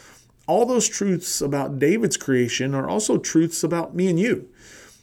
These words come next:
Those verses translate as biblical truth for every person,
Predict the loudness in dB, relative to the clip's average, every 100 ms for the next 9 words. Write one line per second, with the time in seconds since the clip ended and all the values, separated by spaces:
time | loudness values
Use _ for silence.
0 | _ 2 6 6 4 2 2 2 0 0
1 | -2 -8 -8 -4 -4 -2 0 0 0 -6
2 | -6 -4 -2 0 0 0 -4 -2 -4 -4
3 | -2 0 0 -2 -8 -6 -4 0 -2 -2
4 | -2 -2 -2 -4 -6 -8